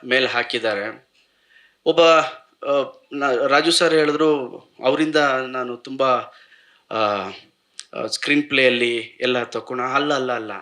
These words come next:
ಹಾಗಲ್ಲ ಆಗಿದ್ದು. ಕಥೆ ಯಾವ ಥರ ಇತ್ತು, ಸೀನ್‌ಗಳು ಇವ್ರು ಯಾವ ಥರ ಕೊಡೋರು ನಮ್ಗೆ ಅಂದ್ರೆ, ಅದನ್ನ ನಾವು ಆ ಮಟ್ಟದಿಂದ ಬೇರೆ ಮಟ್ಟಕ್ಕೆ ತಗೊಂಡು ಹೋಗ್ಲೇಬೇಕು. ಸೈಲೆಂಟ್ ಆಗಿ ಹೇಳೋರು, "ಸರ್, ಈ ಥರ ಇದೆ, ನೀವೇನ್ ಮಾಡ್ತೀರಾ?" ಅಂತ.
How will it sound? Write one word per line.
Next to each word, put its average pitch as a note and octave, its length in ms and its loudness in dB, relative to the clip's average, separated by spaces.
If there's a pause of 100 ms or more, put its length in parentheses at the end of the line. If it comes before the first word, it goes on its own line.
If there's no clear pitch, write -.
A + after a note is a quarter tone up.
(540)
ಹಾಗಲ್ಲ D#3 400 2
ಆಗಿದ್ದು. A2 720 -2
ಕಥೆ F#3+ 460 0
ಯಾವ F3 180 6
ಥರ E3+ 220 4
ಇತ್ತು, C#3+ 500 0
ಸೀನ್‌ಗಳು G#3+ 640 0
ಇವ್ರು F3 180 2
ಯಾವ C#3+ 180 4
ಥರ E3 200 -4 (480)
ಕೊಡೋರು D#3 460 2
ನಮ್ಗೆ C3 360 -2
ಅಂದ್ರೆ, A#2+ 540 -2 (720)
ಅದನ್ನ F3+ 360 -2 (100)
ನಾವು G3 640 2 (440)
ಆ D3 140 4
ಮಟ್ಟದಿಂದ G#3 600 2
ಬೇರೆ G3+ 360 4
ಮಟ್ಟಕ್ಕೆ - 420 -2
ತಗೊಂಡು D#3+ 340 2
ಹೋಗ್ಲೇಬೇಕು. E3 640 4
ಸೈಲೆಂಟ್ F#3+ 400 2
ಆಗಿ F3 100 0
ಹೇಳೋರು, C#3 260 2
"ಸರ್, D3+ 460 -4
ಈ C#3+ 100 -8
ಥರ D3+ 180 -6
ಇದೆ, D3+ 200 -4
ನೀವೇನ್ G3 340 -2
ಮಾಡ್ತೀರಾ?" A#2+ 380 -4
ಅಂತ. F#2 180 -16